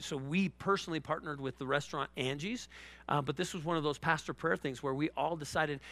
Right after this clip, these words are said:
"Hey, let's pick a restaurant and let's partner with that restaurant," because restaurants were struggling and are struggling, yes.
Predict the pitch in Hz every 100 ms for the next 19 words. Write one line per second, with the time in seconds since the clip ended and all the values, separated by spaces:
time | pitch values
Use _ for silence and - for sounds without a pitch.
0 | - 175 170 190 - 147 170 143 170 175
1 | 165 143 - 139 139 143 - 185 175 156
2 | 147 151 143 143 160 151 - - - 165
3 | 170 143 165 185 - 208 185 - 139 -
4 | 175 175 196 196 131 135 147 175 - 190
5 | 196 208 170 190 233 -